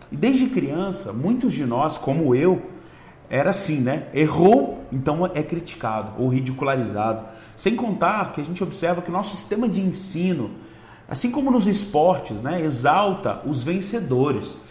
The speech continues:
exalta o acerto, mas não exalta o aprendizado.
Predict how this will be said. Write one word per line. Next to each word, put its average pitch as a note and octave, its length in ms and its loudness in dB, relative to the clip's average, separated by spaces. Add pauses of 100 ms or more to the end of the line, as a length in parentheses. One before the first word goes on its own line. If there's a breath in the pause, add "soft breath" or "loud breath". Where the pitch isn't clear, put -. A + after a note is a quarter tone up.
(140)
exalta C#3 520 2
o A3+ 80 -2
acerto, - 640 -2 (260)
mas A#2+ 160 -6
não F#3 180 0
exalta C#3 480 0
o A2 100 0
aprendizado. G#2 760 -4